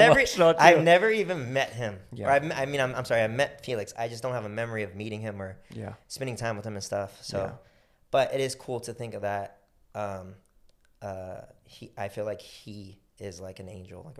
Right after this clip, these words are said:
Speaker 1: around me and stuff like that.
Speaker 2: Yeah.
Speaker 1: So to answer your question, uh, you know,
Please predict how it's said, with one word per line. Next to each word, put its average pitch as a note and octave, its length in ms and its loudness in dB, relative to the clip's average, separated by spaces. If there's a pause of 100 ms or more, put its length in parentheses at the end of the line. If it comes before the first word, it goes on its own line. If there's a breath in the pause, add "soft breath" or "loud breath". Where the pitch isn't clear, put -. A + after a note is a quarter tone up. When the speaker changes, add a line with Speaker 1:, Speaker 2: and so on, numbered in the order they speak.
Speaker 1:
around A2+ 280 -16
me G#2+ 160 -18
and - 100 -20
stuff - 240 -20
like - 140 -20
that. - 220 -14 (120)
Speaker 2:
Yeah. G#2 220 -8
Speaker 1:
So C#3 120 0
to C3+ 80 4
answer C#3+ 160 0
your A2 100 -10
question, A2 520 -2 (460 soft breath)
uh, G2+ 460 -2 (640)
you A2 100 -14
know, G2 380 -10